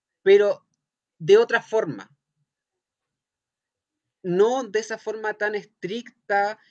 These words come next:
no de esa forma tan, tan cuadrada que tienen ellos. Claro, gracias a eso, eh, las bandas son, eh, muchas salen famosas y populares.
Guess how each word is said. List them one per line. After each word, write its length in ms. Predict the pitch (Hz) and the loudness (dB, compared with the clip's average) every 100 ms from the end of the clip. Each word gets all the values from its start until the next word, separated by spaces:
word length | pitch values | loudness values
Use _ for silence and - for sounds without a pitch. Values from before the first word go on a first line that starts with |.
| _ _ | _ _
no 300 | 160 170 196 | -6 0 0
de 80 | 214 | 0
esa 240 | 214 220 190 | -6 -10 -12
forma 480 | - 208 208 196 | -8 -6 -4 -6
tan, 1160 | - 196 202 196 190 185 180 170 160 147 135 143 _ _ _ _ _ _ _ _ _ _ | -4 -4 -4 -8 -8 -8 -10 -10 -8 -10 -12 -16 _ _ _ _ _ _ _ _ _ _
tan 200 | 180 180 | 0 0
cuadrada 720 | 180 196 170 151 180 226 226 | 4 4 6 2 2 2 2
que 120 | 214 | -2
tienen 300 | 175 185 180 | -4 -2 -2
ellos. 280 | 175 175 180 | -4 -4 -6
Claro, 320 | - 190 131 | -2 0 -2
gracias 400 | 120 160 180 170 | -4 -6 -4 -4
a 80 | 156 | -4
eso, 420 | 180 180 208 208 - | -6 -6 -10 -10 -12
eh, 180 | 143 | -10
las 160 | 147 143 | -8 -6
bandas 340 | 151 180 170 - | -6 -6 -8 -10
son, 420 | 170 165 147 - | -10 -10 -12 -12
eh, 280 | 147 143 127 | -12 -12 -8
muchas 400 | 151 185 - 190 | 0 2 0 -6
salen 260 | 190 180 165 | -6 -6 -4
famosas 460 | 160 160 165 175 | -6 -4 -6 -8
y 60 | 156 | -8
populares. 580 | 151 143 151 190 147 | -6 -6 -4 -4 -6